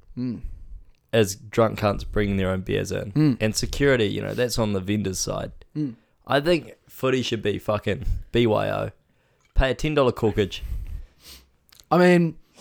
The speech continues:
Speaker 1: oof, I mean, it's probably good to have, like, some restrictions. Maybe, like, B Y O a certain amount.
Speaker 2: Yeah, no glass, six cans max
Speaker 1: Yeah.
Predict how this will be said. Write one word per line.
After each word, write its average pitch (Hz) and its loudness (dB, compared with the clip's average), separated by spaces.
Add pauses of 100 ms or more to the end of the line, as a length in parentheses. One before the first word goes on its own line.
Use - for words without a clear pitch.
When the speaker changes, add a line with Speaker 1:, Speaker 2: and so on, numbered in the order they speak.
(280)
Speaker 1:
oof, 147 2 (200)
I 139 -2
mean, 147 4
it's 147 -2
probably 196 4
good 135 2
to 120 -4
have, 120 -4
like, 104 -8
some 120 -4 (480)
restrictions. 127 -6 (580)
Maybe, 196 4
like, 139 2
B 147 2
Y 131 2
O 123 0 (1080)
a 127 -8
certain 117 -4
amount. 113 -4 (260)
Speaker 2:
Yeah, 107 4
no 135 4
glass, 107 2 (300)
six - -4
cans 95 -2
max 95 -8
Speaker 1:
Yeah. 147 4